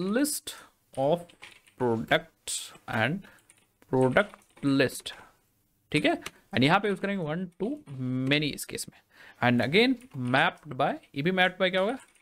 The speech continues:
कैटेगरी, उस कॉलम का कैटेगरी। ठीक है, बाकी ये क्या है, ये कह रहा है one to many incorrect, one to one। ओके, ठीक है, so अब हमें यहाँ पे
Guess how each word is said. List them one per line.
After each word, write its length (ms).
कैटेगरी, 360
उस 120
कॉलम 260
का 140
कैटेगरी। 360
ठीक 100
है, 160
बाकी 260
ये 60
क्या 160
है, 160
ये 60
कह 160
रहा 100
है 80
one 180
to 100
many 220
incorrect, 460
one 160
to 100
one। 120
ओके, 220
ठीक 140
है, 160
so 340
अब 180
हमें 280
यहाँ 340
पे 140